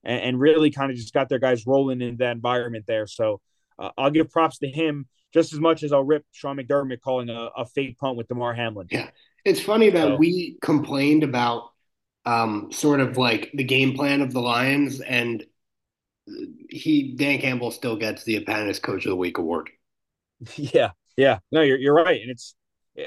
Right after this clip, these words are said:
Speaker 1: I, again, I, I don't even think it's like, like, Andy Reid is obviously not a poor coach. John Harbaugh is obviously not a poor coach. Or,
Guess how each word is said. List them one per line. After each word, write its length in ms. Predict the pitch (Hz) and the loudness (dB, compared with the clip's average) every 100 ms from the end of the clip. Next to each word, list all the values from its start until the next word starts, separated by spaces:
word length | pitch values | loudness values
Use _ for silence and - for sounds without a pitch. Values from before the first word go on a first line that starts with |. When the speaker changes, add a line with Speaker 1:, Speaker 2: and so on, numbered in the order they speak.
| - | -4
Speaker 1:
I, 160 | 151 - | -4 0
again, 280 | 170 180 190 | 0 0 0
I, 160 | 170 165 | -2 -2
I 40 | |
don't 140 | 202 | -2
even 180 | 240 208 | -2 -4
think 140 | 208 196 | -6 -6
it's 120 | 190 | 0
like, 180 | 175 - _ | 0 -2 _
like, 120 | 185 | -6
Andy 240 | 202 220 196 | -4 -4 -4
Reid 220 | 196 180 | 0 0
is 100 | 143 | 2
obviously 380 | 143 156 147 147 | 0 0 0 -4
not 140 | 143 131 | -2 -4
a 40 | |
poor 300 | 120 135 127 | -6 -6 -6
coach. 340 | - 110 95 _ _ _ | -4 -6 -6 _ _ _
John 240 | 160 185 175 | 0 2 2
Harbaugh 300 | 175 156 143 | 2 2 0
is 80 | - | -4
obviously 420 | 151 156 151 147 139 | -4 -2 -2 -8 -8
not 160 | 139 | -8
a 80 | 127 | -8
poor 220 | - 135 | -6 -6
coach. 420 | 117 117 98 - _ - | -4 -6 -8 -20 _ -6
Or, 180 | 127 | -4